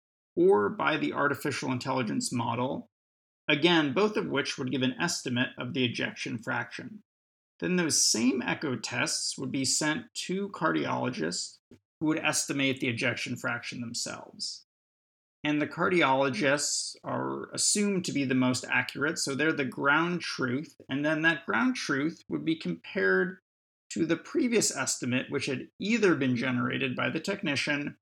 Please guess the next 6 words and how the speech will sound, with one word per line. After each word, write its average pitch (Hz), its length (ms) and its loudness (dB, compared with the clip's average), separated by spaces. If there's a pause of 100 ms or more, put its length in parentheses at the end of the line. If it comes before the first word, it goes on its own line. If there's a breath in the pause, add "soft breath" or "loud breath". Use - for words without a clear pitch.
(460)
or 180 340 6
by 151 240 4
the 147 160 0
artificial 135 580 0
intelligence 120 600 -4
model. - 440 -8